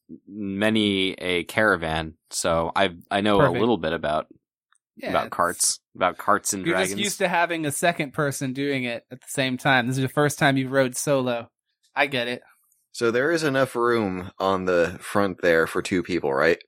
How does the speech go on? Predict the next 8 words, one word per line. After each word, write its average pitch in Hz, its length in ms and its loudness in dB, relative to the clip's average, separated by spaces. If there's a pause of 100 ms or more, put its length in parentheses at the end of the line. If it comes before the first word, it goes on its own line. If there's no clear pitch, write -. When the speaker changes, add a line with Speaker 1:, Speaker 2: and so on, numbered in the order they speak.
(460)
Speaker 2:
Yeah. 131 240 -2 (320)
It's 156 200 -6
meant 185 220 0
for 185 120 2
Speaker 3:
Okay. 208 240 4
Speaker 2:
two 175 180 -8
full-size 147 600 0
bears. 127 520 -4